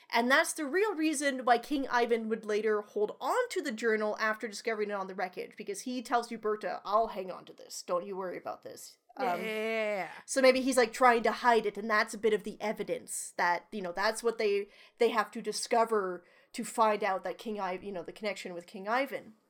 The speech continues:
Speaker 1: So,
Speaker 2: Mm-hmm,
Speaker 1: an-,
Speaker 2: mm-hmm.
Speaker 1: anyways, you have Max meet with the, meet with the pirates, and they, of course, they attack him and attempt to kill Max. Max can manage to escape,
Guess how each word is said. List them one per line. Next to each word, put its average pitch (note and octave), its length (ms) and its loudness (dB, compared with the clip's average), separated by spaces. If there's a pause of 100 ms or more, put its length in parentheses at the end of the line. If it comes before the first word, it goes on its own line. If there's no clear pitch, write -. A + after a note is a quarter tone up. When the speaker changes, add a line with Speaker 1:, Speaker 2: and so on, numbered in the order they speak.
(640)
Speaker 1:
So, C4 260 8
Speaker 2:
Mm-hmm, A#3+ 100 -4
Speaker 1:
an-, C4 140 4 (100)
Speaker 2:
mm-hmm. A3+ 180 -8 (500)
Speaker 1:
anyways, C4 340 4
you B3 60 0
have C4+ 200 6
Max C4+ 280 2
meet C#4 180 -6
with D#4 160 -12
the, - 60 -10 (160)
meet B3 240 -4
with E4+ 100 -8
the G#4 60 -6
pirates, G#3 640 -4 (420)
and A#3 180 0
they, A#3 120 8
of A#3 100 0
course, A3+ 300 2
they G#3 360 -2
attack C4+ 520 2
him A#3+ 480 2 (100)
and G#3 240 -2
attempt G3 300 -10
to F#3 40 -12
kill D4+ 300 -4
Max. G#3+ 600 0 (500)
Max F#4 520 0 (260)
can D#4 160 -2
manage E4 360 2
to D4 140 -2
escape, F4+ 640 2